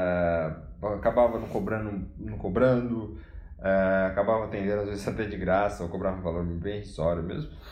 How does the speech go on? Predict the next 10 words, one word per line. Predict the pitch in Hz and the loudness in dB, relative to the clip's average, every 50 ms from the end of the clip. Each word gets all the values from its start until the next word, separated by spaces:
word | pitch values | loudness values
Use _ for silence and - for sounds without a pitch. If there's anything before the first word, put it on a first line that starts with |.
| - - - - - | -18 -18 -18 -16 -14
e | 392 - | -12 -4
fui | - 349 349 - | 2 2 2 4
fazer | - 254 - 202 | 2 0 -2 -2
outras | 196 196 196 185 - | -4 -4 -4 -6 -6
coisas, | - - 139 156 170 160 107 95 90 95 | -2 0 2 2 2 0 -2 -4 -6 -4
né? | 101 110 117 - - - - - - - - - - _ - - - - - - | -4 -6 -6 -8 -12 -16 -18 -18 -16 -16 -16 -18 -18 _ -20 -20 -20 -18 -14 -8
É, | 113 107 104 104 101 - | -2 0 2 2 2 0
acabava | - - - 110 123 123 123 131 | -2 -2 0 2 2 2 2 2
me | 131 131 | -2 -4
sustentando, | 127 - 147 139 - - 147 135 - - 135 143 156 160 151 - - 95 - | -4 -4 -6 -6 -2 -2 -2 -2 0 2 4 4 4 4 2 0 -2 -6 -8